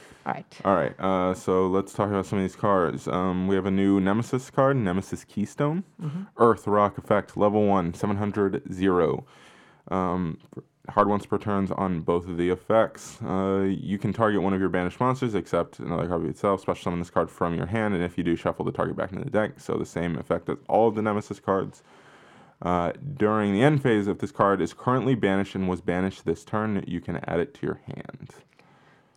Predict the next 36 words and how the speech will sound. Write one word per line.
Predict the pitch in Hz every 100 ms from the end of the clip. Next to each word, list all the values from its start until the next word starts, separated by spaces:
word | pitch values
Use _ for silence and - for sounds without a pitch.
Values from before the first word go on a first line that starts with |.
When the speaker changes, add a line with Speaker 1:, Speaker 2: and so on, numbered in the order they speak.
| - - - -
Speaker 1:
Sinister | - - 151 156 - 139
Serpent, | - 139 143 180 208
but | 190 135
for | - 120
banish? | 123 - 190 - - - _ _ _
Speaker 2:
<laughs> | - - -
I | -
kind | - 95 95
of, | 120 135
yeah. | 131 101 127 95
<laughs> | 196 160 139 - - - - - - -
Speaker 1:
Uh, | 170 165 165 170 175 180 185 185 185 185 180 175 175 -
for | _ - 214 214
the | 185 147
effectiveness, | 139 170 190 359 370 427 381 - -
I | 170
don't | 247
really | 208 175 139 147
see | - - 147 185 269
it. | 466 480 - _ _ _ _ _ -
I | 156
guess, | 156 156 151
I | 143
mean, | 151 151
like, | 139 135
in | 147
a | 143
control | 139 131 147 156
state, | 170 165 160
like, | 127 127
sure, | 160 147
you | 139
just, | 135 139 - - - - - - -
you | 143
can | 135 135
just | 147 143 -